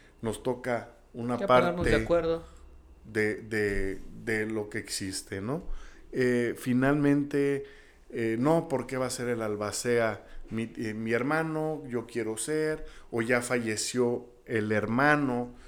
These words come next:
Speaker 1: al que le correspondía, pero ese hermano tiene hijos, los hijos son menores de edad, y se empieza a crear una, un, un, un,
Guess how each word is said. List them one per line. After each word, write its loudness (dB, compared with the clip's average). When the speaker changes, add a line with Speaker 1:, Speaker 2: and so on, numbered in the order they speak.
Speaker 1:
al -4
que -2
le 0
correspondía, 0
pero 2
ese 0
hermano 0
tiene 2
hijos, 2
los -2
hijos -6
son -8
menores -4
de 0
edad, 6
y 0
se 2
empieza 2
a -6
crear 2
una, 0
un, -6
un, -6
un, -6